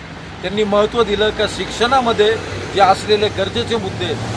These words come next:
ते आपण त्या त्या विभागामध्ये जाऊन त्या मुद्द्यामध्ये आपण समाजाला, अ, मदत करण्याचा प्रयत्न करूया. आणि याचकरता महिला पदाधिकाऱ्यांच्या इथे उपस्थित असलेल्या महाराष्ट्र प्रदेश सरचिटणीस सारिकाताई नागरे,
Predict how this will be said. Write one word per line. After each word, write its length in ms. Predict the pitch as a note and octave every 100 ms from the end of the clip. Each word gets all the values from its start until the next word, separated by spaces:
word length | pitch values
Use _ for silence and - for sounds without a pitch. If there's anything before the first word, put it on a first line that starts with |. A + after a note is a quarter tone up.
| - -
ते 60 | G3+
आपण 340 | A3 G3+ G#3+
त्या 220 | G3+ G3 G#3
त्या 160 | A3+
विभागामध्ये 580 | G#3 G#3 G#3 F#3+ F#3+ F3+
जाऊन 240 | F3+ F#3 G#3+ - - - -
त्या 140 | G3 G3
मुद्द्यामध्ये 500 | F#3+ G3+ F#3+ F#3 F3
आपण 200 | E3 F3
समाजाला, 500 | D3+ D3 D3 D3+ D#3+ F#3 - - - - -
अ, 120 | C3+
मदत 320 | C3+ - G3 F#3+
करण्याचा 320 | F#3 F3+ F3
प्रयत्न 380 | - E3+ - D#3+
करूया. 380 | D#3 D#3 E3 F#3+ F#3+ - -
आणि 220 | D#3+ E3+
याचकरता 720 | G3 A3 - G3+ F#3+ F#3+ G3 F#3+ F3 D#3+
महिला 300 | F3+ F3 F#3+
पदाधिकाऱ्यांच्या 800 | F3 E3+ F3 E3 E3 E3 D#3
इथे 220 | C#3+ D#3+ F3
उपस्थित 420 | F3 F3+ F3+ F3+
असलेल्या 520 | E3+ - E3+ E3+ F#3 - - - - -
महाराष्ट्र 380 | D#3+ F#3 F3+ F3+
प्रदेश 280 | E3+ F3
सरचिटणीस 580 | E3+ D#3+ - E3+ E3+ D#3+
सारिकाताई 440 | D3 D3 E3+ E3 D#3+
नागरे, 320 | D#3+ D#3+